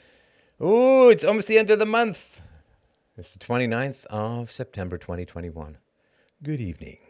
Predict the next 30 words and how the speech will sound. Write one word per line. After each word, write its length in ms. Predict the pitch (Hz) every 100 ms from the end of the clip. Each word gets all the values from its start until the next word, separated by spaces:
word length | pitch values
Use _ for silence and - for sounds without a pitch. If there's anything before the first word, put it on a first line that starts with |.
| _ _ _ _ -
How 200 | 76 82
are 60 |
you 160 | 90 104
tonight? 500 | - 78 - - - _ _ _ _ _ _ _ _ _ _ _ _ _ _ _ _
Do 100 | 107
you 80 | 120
ever 160 | 117 110
try 280 | 120 110
falling 360 | 107 113 107 101
asleep 320 | 95 107 107
to 80 | 95
my 120 | 92
podcasts? 760 | 90 95 101 104 107 - - _ _ _ -
Uh, 400 | 90 90 92 92
now, 260 | 113 107 90 _ -
if 120 | 110
you 120 | 123
want 360 | 190 214 - _
podcasts 480 | 165 156 156 139 -
to 60 |
fall 220 | - 139 117
asleep 320 | - 120 87
to, 260 | 98 95 - _ _ _ _ _ _ -
um, 680 | 92 87 85 90 90 87 78 - - _ _ _ _
let's 280 | 143 120 -
see. 720 | - - 101 92 90 87 85 - - _
Crime 240 | 175 185
Junkie's 320 | 151 143 147 127
not 200 | 113 90
bad. 400 | 87 82 101